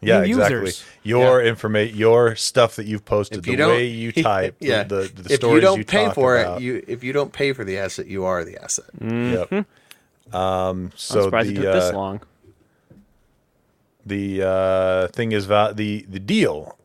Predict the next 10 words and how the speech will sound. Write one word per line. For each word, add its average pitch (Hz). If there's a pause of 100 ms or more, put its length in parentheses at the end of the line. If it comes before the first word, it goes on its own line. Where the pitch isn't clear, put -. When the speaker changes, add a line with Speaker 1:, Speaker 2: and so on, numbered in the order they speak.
Speaker 1:
is 95
valued 98
at -
sixty -
million 113
a 101
year, 101 (1160)
and, 95
um, 92 (380)
is, 95